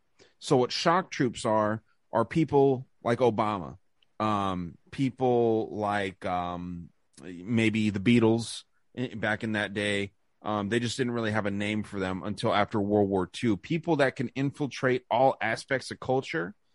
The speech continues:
and shape people's minds in order to support a certain thing.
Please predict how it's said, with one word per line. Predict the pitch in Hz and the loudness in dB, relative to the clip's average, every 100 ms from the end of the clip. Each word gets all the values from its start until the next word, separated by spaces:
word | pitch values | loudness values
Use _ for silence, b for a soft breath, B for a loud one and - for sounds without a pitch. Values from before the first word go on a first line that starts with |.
| _ _ - | _ _ -2
and | 123 110 | 0 0
shape | - - 147 156 - | -2 0 2 0 2
people's | 156 139 117 104 | 2 2 -4 0
minds | 123 147 139 117 110 - - _ - | 2 4 4 2 0 -6 -16 _ -4
in | 120 | -2
order | - 123 123 117 | 2 4 4 0
to | - 123 | 0 -2
support | - 113 - 139 120 | 0 -6 4 4 4
a | |
certain | - 131 95 107 | 0 0 0 -2
thing. | - 123 107 80 | -2 -2 -2 -4